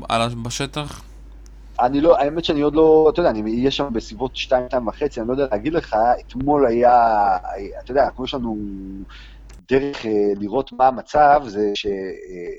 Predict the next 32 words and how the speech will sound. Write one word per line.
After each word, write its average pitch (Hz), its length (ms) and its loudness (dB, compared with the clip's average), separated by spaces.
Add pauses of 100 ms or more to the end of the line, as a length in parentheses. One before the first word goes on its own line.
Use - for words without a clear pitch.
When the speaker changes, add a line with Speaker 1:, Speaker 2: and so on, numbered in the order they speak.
(560)
Speaker 2:
עבור 110 220 -14
עיתונאים, 151 580 -4 (360)
בעיקרון, 147 420 2
עד 185 160 2
שלבים 165 320 -2
מסוימים 151 440 -2
ב-U 117 80 2
S 139 380 -2
Open, 170 300 -2 (460)
אתה 123 280 4
מספיק 123 360 -8
לך - 140 -8
הטאג 139 340 4
של 131 140 -2
העיתונאי, 104 600 -2 (560)
ובשבוע 123 460 2
הראשון 165 240 2
אתה 139 120 2
אפילו 151 220 0
יושב 135 240 0 (100)
בקומה 117 400 2
הראשונה, 110 680 0
שהיא 110 200 -10
קרובה 104 260 -2
מאוד 104 240 -4
למגרש. 87 760 -6 (340)
אחר - 180 2 (100)
כך, - 80 -6
מג-, 123 400 -4
ב-, 117 280 0
ב-, 165 180 2
באזור 160 460 0